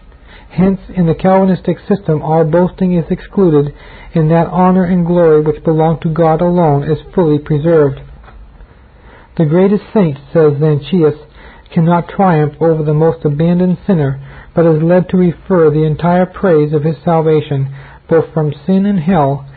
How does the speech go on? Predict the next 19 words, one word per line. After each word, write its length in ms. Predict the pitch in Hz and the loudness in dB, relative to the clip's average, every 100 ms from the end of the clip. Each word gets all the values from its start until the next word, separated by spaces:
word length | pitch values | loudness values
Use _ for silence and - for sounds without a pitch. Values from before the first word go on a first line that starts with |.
| - - | -18 -8
to 80 | |
the 120 | 156 160 | -2 0
mere 260 | 165 160 | 2 2
goodwill 640 | 143 170 190 180 170 151 143 | 2 0 0 2 2 2 0
and 160 | 147 - | -4 -4
sovereign 320 | 165 160 165 156 | -2 0 0 -4
purpose 460 | - 165 151 - | -2 -2 -2 -2
of 140 | 151 143 | -4 0
God, 420 | 160 143 135 135 - - - - - | 2 2 0 -6 -16 -20 -20 -20 -12
who 180 | - 175 | -2 0
hath 340 | 143 156 147 | 2 0 -2
graciously 580 | - 175 180 196 - 175 | 0 0 0 -2 0 -2
made 320 | 165 170 165 | 0 0 0
him 200 | - 165 | 0 -2
to 160 | - 151 | -2 -4
differ 420 | 143 175 151 135 135 | -2 -2 0 -4 -4
from 300 | 160 151 147 - - - - | -2 0 -2 -6 -20 -20 -10
that 280 | 160 160 156 | 0 0 2
world 500 | 170 175 151 143 143 | 0 2 2 2 -2